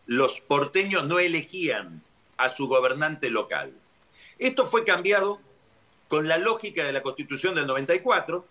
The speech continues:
de la reforma del noventa y cuatro, que consistió en darle más poder al presidente, pero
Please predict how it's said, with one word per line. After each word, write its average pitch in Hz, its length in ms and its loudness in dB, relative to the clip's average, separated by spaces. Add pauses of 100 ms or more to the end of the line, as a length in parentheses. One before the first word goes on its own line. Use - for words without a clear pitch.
(280)
de 110 120 -4
la 120 100 2
reforma 151 480 2
del 123 120 0
noventa 120 260 -4
y 151 80 -4
cuatro, 170 420 0 (1600)
que 160 160 0
consistió 196 460 2
en 240 80 0
darle 175 300 2
más 226 180 0
poder 214 240 0
al 208 160 0
presidente, 214 520 -2
pero 170 280 0